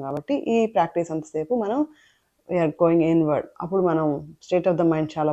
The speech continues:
బాగా ప్రశాంతంగా ఉంటుంది. మకార హమ్మింగ్ చేస్తాం కాబట్టి pit of the throat నుంచి top of the head వరకు చక్కగా ఎనర్జీ యాక్టివేట్ అవుతుంది. So, గమనించండి ఇయర్ ఫ్లాప్స్‌ని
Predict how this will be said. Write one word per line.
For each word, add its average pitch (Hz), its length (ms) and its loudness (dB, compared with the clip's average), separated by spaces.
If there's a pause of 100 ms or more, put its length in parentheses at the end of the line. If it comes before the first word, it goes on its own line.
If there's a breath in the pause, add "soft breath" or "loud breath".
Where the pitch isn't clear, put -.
బాగా 147 260 0
ప్రశాంతంగా 151 540 -8
ఉంటుంది. 147 260 -2 (140)
మకార 165 280 -2 (200)
హమ్మింగ్ 156 440 0
చేస్తాం 147 360 -4
కాబట్టి 143 260 -8 (520 soft breath)
pit 165 180 -2
of 156 120 2
the 156 140 2
throat 151 240 0 (220)
నుంచి 160 220 -2 (120)
top 147 180 2
of 139 100 -2
the 143 100 -8
head 143 200 -2
వరకు 143 200 -4 (100)
చక్కగా 165 320 -4 (120)
ఎనర్జీ 147 280 -2 (140)
యాక్టివేట్ 165 400 -2
అవుతుంది. 135 300 -8 (440)
So, 240 60 -8 (180)
గమనించండి 156 560 0 (680)
ఇయర్ 151 220 0
ఫ్లాప్స్‌ని 156 380 0